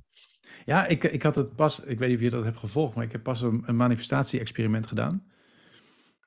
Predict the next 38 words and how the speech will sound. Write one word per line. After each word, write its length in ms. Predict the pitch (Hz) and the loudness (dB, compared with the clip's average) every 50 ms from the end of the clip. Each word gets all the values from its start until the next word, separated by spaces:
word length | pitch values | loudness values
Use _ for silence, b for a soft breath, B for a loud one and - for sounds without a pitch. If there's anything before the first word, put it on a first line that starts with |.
| _ _ | _ _
En, 360 | _ - 131 131 123 120 113 113 | _ 0 2 4 6 6 6 4
eh, 600 | 117 117 113 113 113 113 113 110 110 110 110 110 | 4 4 4 2 2 2 2 0 0 -2 -2 -2
dan 100 | 120 123 | 0 0
moest 140 | 131 117 | 0 0
je 80 | - 120 | 0 0
dus 180 | 110 117 110 110 | 0 0 0 0
een, 220 | 117 107 107 110 | 0 0 0 0
eh, 220 | 113 110 110 110 | 2 0 0 0
een 160 | 110 113 120 120 | -2 -2 -4 -4
object, 400 | - 110 110 139 143 143 - - | -4 0 0 0 0 0 0 0
eh, 120 | 120 113 | 0 2
visualiseren. 580 | 113 - 120 101 110 107 107 104 95 107 107 107 | 2 2 0 2 2 0 0 0 -2 -2 -2 0
In 60 | 110 | 0
dit 140 | 110 110 - | -2 -2 -4
geval 300 | - 104 101 107 107 107 | -6 -4 -2 0 0 0
was 140 | 107 107 | -2 -2
dat 180 | - 110 107 - | -2 -4 -2 -2
een, 220 | 107 104 104 104 | -2 -2 0 0
eh, 280 | 104 101 104 107 110 - | 0 0 -2 -2 -2 -2
een 100 | 110 107 | -2 -2
ladder. 400 | 104 110 113 113 98 - 147 - - _ _ _ _ _ _ _ _ _ _ _ | 0 0 0 0 0 -4 -6 -8 -12 _ _ _ _ _ _ _ _ _ _ _
En 140 | _ - 110 | _ 0 2
ik, 160 | 110 107 - | 2 2 0
ik 140 | - 110 107 | -2 0 2
deed 140 | 107 113 113 | 4 4 4
dat 140 | 113 110 - | 4 2 0
echt 200 | - - - - | -4 -8 -4 -2
maar, 280 | 113 110 110 110 104 | 0 0 0 0 -2
eh, 480 | 101 107 - 53 - 53 55 53 - 53 - - - - _ _ _ _ _ _ _ _ _ _ _ _ _ | 0 0 0 0 0 0 0 0 -2 -2 -4 -6 -8 -12 _ _ _ _ _ _ _ _ _ _ _ _ _
gewoon, 420 | - - - - 95 92 92 - - _ _ _ _ | -16 -14 -10 -8 -6 -6 -8 -8 -12 _ _ _ _
ja. 300 | _ 110 117 113 110 117 b b b b b b b b b b b b b b b b b b b b b b b b _ _ _ _ _ _ _ _ _ | _ -2 0 0 0 -2 b b b b b b b b b b b b b b b b b b b b b b b b _ _ _ _ _ _ _ _ _
Laat 140 | - 131 139 | 0 2 2
ik 60 | 120 | 2
zeggen, 180 | 135 - 160 | 2 4 6
ik 40 | 143 | 6
ben 120 | 131 143 151 | 8 8 8
ook 120 | 151 - | 6 6
sceptisch. 640 | - - - 92 - - 90 87 - - - - _ | 4 2 0 0 0 -2 -6 -6 -6 -8 -10 -14 _